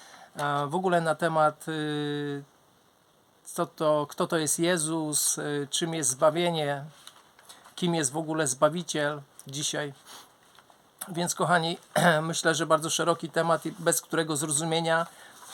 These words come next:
e, czyli bez zrozumienia, właściwego zrozumienia grzechu, istoty grzechu, e, w którym wszyscy się urodziliśmy, mm, no, taki człowiek, e, nie potrzebuje,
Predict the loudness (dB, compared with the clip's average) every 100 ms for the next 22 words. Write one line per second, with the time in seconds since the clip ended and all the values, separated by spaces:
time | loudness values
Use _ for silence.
0 | -6 0 4 4 4 0 -4 -6 -4 0
1 | 0 0 -2 -2 0 0 2 0 0 -2
2 | -2 -4 -2 -2 -2 -2 -2 -2 0 0
3 | 0 0 0 0 -2 -2 -2 -2 -4 -4
4 | -2 -2 -2 -4 -4 -10 -20 -20 -20 -4
5 | 0 0 -2 -2 -2 -2 -2 -2 -2 -2
6 | -2 -2 -4 -4 -4 -2 -2 -4 -6 -10
7 | -8 -6 -8 -4 0 0 0 -4 -6 -6
8 | -4 -2 -2 -4 -10 -8 -4 -4 -4 -2
9 | -4 -4 -2 -2 -2 0 0 0